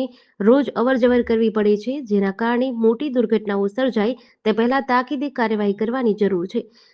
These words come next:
સ્થાનિક રહેવાસી રમેશભાઈ વસોયા દ્વારા ધારાસભ્ય હીરાભાઈ સોલંકીને લેખિત રજૂઆત કરાઈ છે, જેમાં તાત્કાલિક નાળાની રિપેરિંગ તેમજ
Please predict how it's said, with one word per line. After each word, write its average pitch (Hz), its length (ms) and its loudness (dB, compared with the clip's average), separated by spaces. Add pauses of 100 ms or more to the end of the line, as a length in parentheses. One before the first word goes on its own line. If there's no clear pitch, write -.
સ્થાનિક 311 480 2
રહેવાસી 294 460 0
રમેશભાઈ 247 520 0
વસોયા 226 320 0
દ્વારા 214 320 0
ધારાસભ્ય 202 580 -2
હીરાભાઈ 240 480 -2
સોલંકીને 208 540 0 (360)
લેખિત 240 380 2
રજૂઆત 277 400 0
કરાઈ 240 320 0
છે, 277 100 -8 (140)
જેમાં 208 260 2
તાત્કાલિક 226 560 -2
નાળાની 208 400 2
રિપેરિંગ 220 420 0
તેમજ 214 360 0